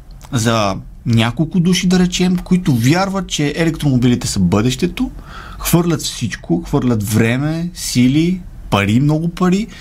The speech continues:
за да реализират, а, тази идея и първоначално, както каза господин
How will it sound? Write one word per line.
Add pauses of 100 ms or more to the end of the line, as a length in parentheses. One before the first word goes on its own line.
(300)
за
да
реализират,
а,
тази
идея (180)
и
първоначално,
както
каза
господин